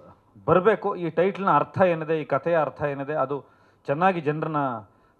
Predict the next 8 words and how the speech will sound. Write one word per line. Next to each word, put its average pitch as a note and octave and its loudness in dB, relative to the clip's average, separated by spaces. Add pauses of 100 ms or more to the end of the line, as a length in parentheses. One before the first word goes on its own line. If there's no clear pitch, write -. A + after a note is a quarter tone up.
ತಲುಪಲಿ, G3 6
ಎಲ್ಲ C#3+ 0 (640)
ಒಳ್ಳೇದಾಗಲಿ F#3+ 8
ಅಂತ E3+ -2
ನಾನು C3 0 (440)
ಕೇಳ್ಕೊಳ್ತೀನಿ. F#3 2
Again F3+ 2
ಮತ್ತೆ, E3 4